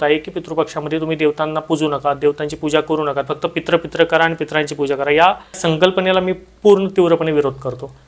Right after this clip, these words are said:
अवश्यपणे तुम्ही प्रत्येक देवीची असेल, प्रत्येक देवतेची असेल, या तीव्र-, पितृपक्षामध्ये, या पितृवंदनामध्ये पूजा करू शकता, जप करू शकता, हवन करू शकता आणि तीर्थस्थान असेल, तीर्थाटन असेल, तीर्थस्थळ असेल, तलाव असेल, त्या ठिकाणी जाऊन तुम्ही पूर्णपणे देवांचं जे काही केलं जाणारं कार्य आहे,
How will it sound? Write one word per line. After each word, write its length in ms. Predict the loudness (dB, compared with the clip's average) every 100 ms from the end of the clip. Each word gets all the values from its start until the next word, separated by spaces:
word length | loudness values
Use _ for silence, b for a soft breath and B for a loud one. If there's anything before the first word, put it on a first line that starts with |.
| b b _
अवश्यपणे 460 | 4 4 4 2 0
तुम्ही 200 | 0 0
प्रत्येक 420 | 0 0 0 2
देवीची 320 | 2 4 2
असेल, 200 | 2 0
प्रत्येक 380 | -4 -6 -6 -2
देवतेची 360 | -2 0 0
असेल, 200 | 0 2
या 120 | 2 2
तीव्र-, 300 | 0 -2 -2
पितृपक्षामध्ये, 840 | -4 -8 -2 0 0 -2 0 0
या 60 | 0
पितृवंदनामध्ये 880 | -2 -2 -2 2 2 2 0 -2 -2 B B _
पूजा 220 | 4 4
करू 180 | 4 2
शकता, 320 | 0 0 2
जप 240 | 4 2 2
करू 120 | -2
शकता, 300 | -2 2 2
हवन 280 | 4 2 2
करू 180 | -2
शकता 320 | -4 -6 -2 0
आणि 340 | 2 0 -6 -10 B _ 2
तीर्थस्थान 560 | 2 4 2 4 2 2
असेल, 500 | 4 2 2 -2 2
तीर्थाटन 600 | 2 2 2 4 2 0
असेल, 400 | 0 -2 -2 -2
तीर्थस्थळ 600 | -4 0 -4 -2 4 4
असेल, 360 | 4 2 0 -2 b b b _
तलाव 320 | 6 8 8 6
असेल, 300 | 2 0 2
त्या 80 |
ठिकाणी 280 | 0 0 0
जाऊन 180 | 2 2
तुम्ही 160 | 0 -4
पूर्णपणे 520 | -2 0 0 -2 -2
देवांचं 360 | 2 2 0 -4
जे 100 | -2
काही 160 | 0
केलं 220 | 0 0 0
जाणारं 220 | 0 0
कार्य 240 | 0 0
आहे, 160 | -2